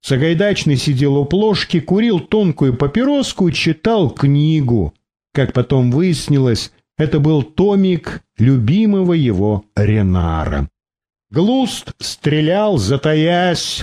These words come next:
через окно, почти в упор, невидимый в темноте, сам хорошо видя.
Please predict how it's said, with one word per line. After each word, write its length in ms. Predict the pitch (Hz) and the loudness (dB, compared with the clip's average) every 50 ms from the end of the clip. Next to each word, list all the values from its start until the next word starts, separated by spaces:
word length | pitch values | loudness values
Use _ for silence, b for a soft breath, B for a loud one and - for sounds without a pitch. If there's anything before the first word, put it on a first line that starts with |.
| - - | -8 -8
через 400 | - - 220 226 196 147 104 92 | -4 -2 -2 0 0 0 0 0
окно, 560 | 127 131 - - 139 139 147 165 185 202 196 | -2 -2 -2 -2 -2 0 0 0 0 0 -2
почти 600 | 185 190 - 156 156 127 - - - - - 226 240 | -2 -2 -2 -2 -2 -2 -2 -6 -6 -2 0 0 2
в 140 | 220 185 202 | 2 2 0
упор, 720 | 208 185 208 - 160 170 175 175 175 170 151 - 87 - - _ _ _ _ _ _ | 0 -2 -2 -2 0 0 2 2 0 0 0 -2 -4 -6 -10 _ _ _ _ _ _
невидимый 1000 | 104 117 139 151 156 156 151 160 185 214 226 220 180 180 196 185 185 185 175 147 | 2 4 4 4 4 2 2 2 0 0 0 0 0 0 2 2 2 2 0 0
в 120 | - - | -2 -2
темноте, 800 | - 151 151 156 156 151 147 135 - - 160 185 190 185 143 - - _ _ _ _ _ | -2 0 0 2 2 0 -2 -2 -2 0 0 2 2 0 -2 -4 -6 _ _ _ _ _
сам 400 | - - - 170 180 185 175 135 | -10 -6 -4 -2 -2 0 -2 -2
хорошо 880 | 104 - - 117 110 104 107 107 95 - - - - - 185 226 240 220 | -2 -2 -2 0 0 2 0 0 -2 -4 -6 -6 -4 -2 0 0 0 0
видя. 880 | 147 98 90 95 110 117 127 131 127 117 104 107 104 101 92 87 73 | 0 0 0 0 0 0 0 0 0 0 0 0 2 2 0 0 -2